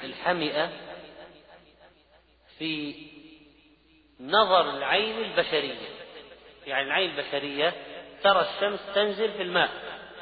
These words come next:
إذا غربت، لكن هي في الحقيقة لا تنزل في البحر، لكن إذا نظرت إليها وهي تغرب وأنت تنظر إلى البحر وهي في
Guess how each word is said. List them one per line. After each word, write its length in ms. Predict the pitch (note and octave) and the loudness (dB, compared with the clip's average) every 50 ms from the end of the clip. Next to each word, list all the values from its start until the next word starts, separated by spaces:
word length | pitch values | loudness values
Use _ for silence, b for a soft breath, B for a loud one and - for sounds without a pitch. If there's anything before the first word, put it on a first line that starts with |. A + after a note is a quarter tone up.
| D3 | -8
إذا 160 | C#3+ C#3 C#3 | 0 2 2
غربت، 360 | C3+ B2+ C3 B2 A2+ - G#2+ - - B2 A#2 - C#3 C3 B2+ B2 A#2+ - - - - B2+ - - - - - - - - - - _ | 4 4 4 4 2 0 -2 -8 -10 -12 -12 -14 -16 -16 -16 -18 -18 -20 -20 -20 -20 -20 -20 -20 -20 -20 -20 -20 -20 -20 -20 -8 _
لكن 360 | C3+ C#3+ C#3+ - E3 E3 E3 D#3 C#3+ C#3 - | 2 2 2 2 0 -2 -2 -6 -8 -10 -6
هي 240 | - F#3 G3+ G#3 G3 | -2 2 4 4 4
في 60 | G3 | 2
الحقيقة 680 | G3 - F#3+ G3 - - B3+ A#3 G3 F#3+ F#3 G3 G#3+ G#3 - - - F#3+ G#3+ - | 2 2 2 2 2 0 -2 -4 2 6 6 6 6 4 0 -6 -8 -10 -10 -2
لا 160 | - G3+ C4+ C#4+ | 4 6 6 6
تنزل 400 | C#4 - A3+ G3+ F3+ F3 E3 D3 | 6 4 0 -2 -2 -4 -6 -8
في 140 | - - | -8 -10
البحر، 360 | C#3+ C#3 - D#3 - - B2+ B2+ - - - - - - - - - - C3 - - - - - C3 B2+ - - D#3 _ C3 B2+ _ _ - _ _ _ _ _ _ _ _ _ _ _ _ | -8 0 0 0 2 2 0 -2 -2 -8 -12 -14 -16 -16 -16 -18 -18 -18 -20 -20 -20 -20 -20 -20 -20 -20 -20 -20 -20 _ _ -20 _ _ -20 _ _ _ _ _ _ _ _ _ _ _ _
لكن 300 | B2 C#3 C3+ - E3+ D#3+ D3+ - - - - - - | 0 0 0 0 -4 -4 -4 -8 -12 -14 -14 -14 -12
إذا 220 | D3+ D3 D#3 E3 | -6 -2 0 2
نظرت 400 | E3+ F3 E3+ F3 A#3 B3+ B3 - | 2 2 4 6 6 6 4 2
إليها 380 | G3 F#3 F#3+ G3+ A3 G#3 F#3+ F#3+ | -2 -4 0 0 0 2 4 4
وهي 280 | F#3 F3+ E3 E3 E3+ D#3 | 4 4 2 2 0 0
تغرب 420 | - - G#3+ F#3+ G3 F#3+ G3+ G#3+ G#3 - - - - - - D3+ | 2 2 4 4 4 2 2 0 0 -4 -10 -12 -12 -12 -6 -4
وأنت 540 | D#3+ E3+ G3 G#3 G3+ - - F3 F3 E3 E3 | -2 0 0 -2 -4 -4 0 2 2 2 4
تنظر 280 | G#3+ G#3 G3+ F3+ F3+ F3 | 2 0 0 2 0 0
إلى 220 | - D#3 D#3 D3+ | 0 0 -2 -2
البحر 520 | D3 C3+ - F3 - - - B2 - F3 - - - - - - - - - C3 - - | -2 4 4 4 4 4 0 -2 -2 -6 -10 -12 -14 -14 -14 -16 -16 -16 -18 -20 -12 2
وهي 320 | D3+ F#3 F3+ F#3+ G3 F#3+ E3+ | 4 4 4 4 2 0 0
في 160 | F3+ F3+ | -2 -4